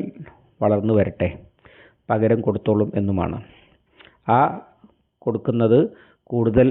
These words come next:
നല്ല സ്നേഹവും പുലർത്തുന്ന, കുടുംബസ്നേഹം പുലർത്തുന്ന നല്ല സംസ്കാര സമ്പന്നമായ കാര്യമാണ്. നേരത്തെ നമ്മൾ പറഞ്ഞതുപോലെ മൂസ അലൈഹി ഇസ്ലാമിനെ പഠിപ്പിക്കുവാൻ വേണ്ടിയാണ്. അത് പഠിച്ചതിൻ്റെ അടയാളങ്ങൾ നമുക്ക് പലയിടത്ത് കാണാൻ കഴിയും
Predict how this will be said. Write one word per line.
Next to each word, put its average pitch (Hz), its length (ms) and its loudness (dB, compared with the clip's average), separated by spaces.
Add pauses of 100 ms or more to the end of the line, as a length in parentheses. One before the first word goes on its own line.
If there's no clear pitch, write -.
(100)
നല്ല 110 320 2 (420)
സ്നേഹവും 110 540 2
പുലർത്തുന്ന, 104 500 0 (140)
കുടുംബസ്നേഹം 110 760 -2
പുലർത്തുന്ന 104 520 -2
നല്ല 98 300 2
സംസ്കാര 101 560 0
സമ്പന്നമായ 101 680 -2 (540)
കാര്യമാണ്. 104 440 -6 (640)
നേരത്തെ 131 240 2
നമ്മൾ 165 240 6
പറഞ്ഞതുപോലെ 143 680 6
മൂസ 127 280 0
അലൈഹി 143 280 6
ഇസ്ലാമിനെ 135 460 4 (100)
പഠിപ്പിക്കുവാൻ 131 680 2
വേണ്ടിയാണ്. 101 540 2 (720)
അത് 113 160 2
പഠിച്ചതിൻ്റെ 131 720 4
അടയാളങ്ങൾ 123 580 4 (1040)
നമുക്ക് 113 360 -2 (180)
പലയിടത്ത് 117 520 4
കാണാൻ 107 360 -2
കഴിയും 87 280 -8